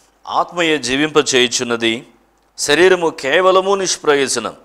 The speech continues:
నేను మీతో చెప్పి ఉన్న మాటలు ఆత్మయు జీవమునై ఉన్నవి." చూసారా, ఆత్మ జీవింపచేస్తుందట, శరీరము కేవలము నిష్ప్రయోజనం అంటున్నాడు. ఈ రోజున మాటలను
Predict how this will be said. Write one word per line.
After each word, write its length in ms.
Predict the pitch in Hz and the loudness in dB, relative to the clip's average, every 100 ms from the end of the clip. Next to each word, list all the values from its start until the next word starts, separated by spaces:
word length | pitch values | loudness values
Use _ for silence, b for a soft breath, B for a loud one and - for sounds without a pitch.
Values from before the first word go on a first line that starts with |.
| _ | _
నేను 480 | 92 113 135 131 101 | -8 -4 -2 -4 -6
మీతో 360 | 104 151 151 | -6 -4 -2
చెప్పి 420 | 151 - 143 170 165 | -2 -4 -6 -4 -4
ఉన్న 160 | 147 | -2
మాటలు 540 | 131 127 139 143 123 - B B B B 104 | -2 0 0 -2 -4 -8 B B B B 2
ఆత్మయు 640 | 135 147 156 156 196 175 _ | 2 2 -2 -2 -2 -6 _
జీవమునై 720 | - - 139 143 139 143 156 - | -12 -8 -4 -4 -4 -6 -6 -12
ఉన్నవి." 440 | 113 113 107 107 82 _ _ - | -12 -8 -8 -10 -14 _ _ -20
చూసారా, 320 | 127 135 135 - B B B 139 | -12 -8 -8 -10 B B B -4
ఆత్మ 540 | 143 190 180 175 147 | -4 -4 -6 -4 -4
జీవింపచేస్తుందట, 1300 | 143 135 160 160 151 139 127 - 123 113 - 113 113 B B B | -6 -8 -8 -8 -8 -8 -8 -8 -10 -8 -4 -4 -4 B B B
శరీరము 520 | - 131 147 147 143 | -12 -6 -2 -2 -4
కేవలము 720 | 127 127 127 135 131 127 120 131 B B | -6 -4 -2 -2 -4 -6 -10 -14 B B
నిష్ప్రయోజనం 1120 | 92 117 196 - - 156 139 135 151 139 135 123 | -14 -6 -6 -6 -8 -6 -4 -4 -4 -6 -8 -8
అంటున్నాడు. 480 | 117 - 117 101 78 _ _ - | -8 -10 -10 -12 -12 _ _ -12
ఈ 40 | 123 | -8
రోజున 500 | 143 147 139 135 - B B 90 | -6 -6 -4 -6 -6 B B -14
మాటలను 720 | 107 131 151 156 135 127 117 | -4 -2 -2 -4 -6 -10 -14